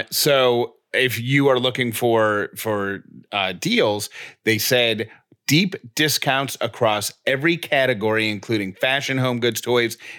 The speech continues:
and electronics, will be available on a special webpage on Amazon dot com. In addition, brands that don't generally do big markdowns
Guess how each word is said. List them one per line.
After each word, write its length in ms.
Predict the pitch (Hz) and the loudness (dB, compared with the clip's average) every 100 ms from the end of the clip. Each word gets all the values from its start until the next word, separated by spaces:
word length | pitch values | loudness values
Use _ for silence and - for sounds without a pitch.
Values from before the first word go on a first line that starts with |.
| - | -6
and 100 | 110 | -2
electronics, 680 | 110 104 - 120 117 120 - | 0 0 -2 -2 0 -2 -4
will 200 | 123 127 | 0 2
be 160 | 139 151 | 4 2
available 520 | 120 117 107 110 - | 2 0 0 0 -2
on 100 | 110 | -4
a 80 | 101 | -6
special 560 | - - 110 - 123 | -6 -2 -2 0 0
webpage 640 | 120 110 95 - 95 90 - - - - | 2 0 -2 -4 -4 -6 -10 -16 -20 -8
on 180 | - 101 | -4 -4
Amazon 600 | - 92 90 95 90 87 | -4 -8 -8 -6 -6 -6
dot 260 | 80 - | -10 -10
com. 360 | - 95 98 69 - - - - | -6 -4 -2 -6 -14 -20 -10 -2
In 160 | 165 | 0
addition, 880 | 160 127 151 214 - 123 90 101 131 - _ _ _ _ _ _ _ _ _ _ | 0 0 2 2 2 0 0 -4 -6 -10 _ _ _ _ _ _ _ _ _ _
brands 460 | 120 131 160 165 120 | 0 2 0 0 0
that 240 | 127 107 | 0 0
don't 340 | 143 139 151 127 | 0 0 -2 -2
generally 680 | 110 139 170 180 170 147 | 0 2 2 2 2 2
do 300 | 120 117 180 | -2 0 0
big 300 | 170 123 127 | 0 0 0
markdowns 840 | 120 120 170 170 127 107 101 104 | 2 2 2 0 0 0 -4 -8